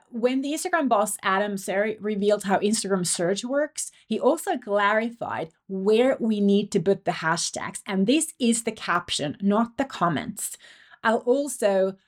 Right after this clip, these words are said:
include a link to a blog announcement by Instagram, uh, which tells us the breakdown, how Instagram search works. Um, you can go to the blog version of this audio, this podcast,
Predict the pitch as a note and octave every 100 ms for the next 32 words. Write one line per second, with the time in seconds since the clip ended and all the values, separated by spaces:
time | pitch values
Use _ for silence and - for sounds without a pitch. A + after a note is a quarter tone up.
0 | _ _ - A#3+ A#3 - G3+ F#3+ F#3+ -
1 | - F#3+ G3 G3 F#3 G3 - - G3 F3
2 | E3+ E3+ E3+ _ _ _ _ _ - F#3
3 | F3+ F3 G3+ F#3+ G3+ - F#3+ D#3+ E3+ F#3+
4 | A3 A3 A#3+ G3+ F3+ - G3 G3 G#3 G3
5 | A#3 A3+ B3 C4 - _ F3+ E3 E3+ E3
6 | D#3+ F3+ F3 - F#3 F3 E3+ F3+ E3+ -
7 | E3+ F#3 E3 D#3+ E3+ D3+ E3+ D#3 E3 E3
8 | E3 E3 E3 D3 D#3 - F#3 F#3 - -
9 | _ _ - _ F3 E3+ D#3+ D#3+ E3 -
10 | G3+ F3+ F3+ E3+ E3 E3 E3 D3+ - -
11 | D#3+ - B3+ D#4+ - G4 F#4+ F#4 - D#4+
12 | D#4+ - D#4+ - - - G3 G3+ A#3 C4
13 | C4+ G3 - - C#4 - D#4+